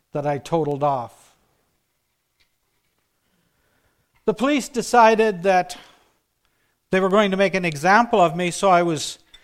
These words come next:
charged with driving to the common danger, which means that I had used my vehicle as a weapon.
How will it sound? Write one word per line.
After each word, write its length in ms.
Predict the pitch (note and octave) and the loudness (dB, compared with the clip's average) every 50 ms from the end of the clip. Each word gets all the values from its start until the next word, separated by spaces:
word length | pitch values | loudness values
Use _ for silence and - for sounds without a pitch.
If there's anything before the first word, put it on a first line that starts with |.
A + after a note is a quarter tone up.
| _ _ _ _ _ | _ _ _ _ _
charged 540 | - - - A#3 A#3+ B3+ B3 A3+ F3+ - - | 0 4 8 8 10 10 8 4 0 -2 -2
with 160 | G3+ F3+ D3 | -2 -2 0
driving 420 | D3 F3+ G3+ A3+ A#3 A3+ B3 A3+ F#3+ | 2 4 4 4 4 0 -4 -6 -6
to 80 | A3 | -6
the 80 | G3 G3 | -6 -6
common 520 | - - A3 A3 G#3+ G#3 G3+ G3 F3+ F3 | 0 2 4 4 4 2 0 -2 -4 -2
danger, 680 | D#3+ G3 F#3+ F#3+ F#3+ F3+ D#3 D3 D#3 C3 B2 B2+ B2 - _ _ _ _ _ _ _ _ _ _ _ | 0 0 0 0 -2 -4 -6 -6 -8 -8 -8 -10 -14 -18 _ _ _ _ _ _ _ _ _ _ _
which 220 | - F#3+ E3+ - - | -8 -8 -8 -6 -6
means 320 | F#3+ G#3 G#3+ A3 G3+ E3 | -4 -2 -2 -2 -4 -4
that 140 | E3+ F#3+ F3 | -2 0 2
I 140 | F3 E3 E3 | 2 2 2
had 200 | E3 E3+ D#3 D3 | 0 -2 -2 -4
used 280 | F3 G3+ A3 G3 E3 | -2 -2 -2 -4 -4
my 240 | F3+ F3+ F3 E3+ E3 | -4 -2 -2 -2 -2
vehicle 640 | D3+ C3+ C#3+ E3+ G3+ G#3+ G#3 F3+ G3+ - F3 D#3+ D3+ | -6 -6 -4 -2 -2 0 -2 -4 -4 -4 -4 -4 -4
as 120 | C#3 B2+ | -6 -6
a 60 | C#3+ | -6
weapon. 560 | C#3+ C#3 D3+ D#3+ D#3+ - - D3+ C3 A#2+ A2+ | -6 -4 -2 -2 -2 -2 -4 -8 -10 -10 -14